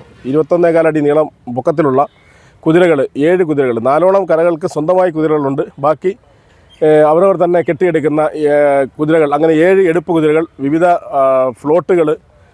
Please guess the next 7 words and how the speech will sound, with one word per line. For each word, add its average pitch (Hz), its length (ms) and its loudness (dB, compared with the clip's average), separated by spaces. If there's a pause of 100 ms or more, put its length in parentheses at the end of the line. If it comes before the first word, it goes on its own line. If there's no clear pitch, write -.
(120)
അതുപോലെ 165 340 0 (360)
നി-, 131 240 -4
ഏ, - 1300 -6
ശിങ്കാരിമേളം 156 680 0 (400)
തുടങ്ങി 170 260 0
ഒട്ടനവധി 180 680 0 (380)
കെട്ടുകാഴ്ചകൾ 147 560 -2